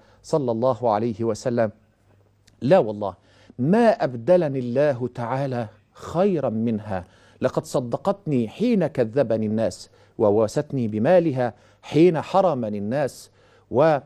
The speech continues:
آه، رزقني الله تعالى منها الولد حين حرمني أولاد، آه، حين حمر-، حرمني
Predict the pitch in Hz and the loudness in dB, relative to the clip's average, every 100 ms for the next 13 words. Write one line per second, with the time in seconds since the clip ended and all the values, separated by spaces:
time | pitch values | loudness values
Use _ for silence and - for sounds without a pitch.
0 | _ _ _ - 127 123 117 127 117 117 | _ _ _ -6 0 0 0 0 0 0
1 | 104 98 113 139 135 - 233 202 143 156 | 0 0 2 2 0 0 2 2 2 0
2 | 131 131 123 117 143 127 117 _ 117 160 | -2 -4 -2 2 2 0 -4 _ -2 0
3 | 151 143 135 170 170 147 _ _ _ - | 2 2 4 4 4 0 _ _ _ -2
4 | 160 143 117 123 120 127 131 120 113 104 | 0 0 -2 -2 0 0 0 0 -2 -6
5 | _ - 120 101 98 131 131 101 - - | _ 0 0 0 -2 2 2 0 -10 -6
6 | 135 92 87 110 - 180 139 - 113 120 | -4 -2 -4 -6 -2 0 0 -2 -2 -2
7 | 131 - - 131 131 135 120 | -4 -6 -2 0 2 0 -2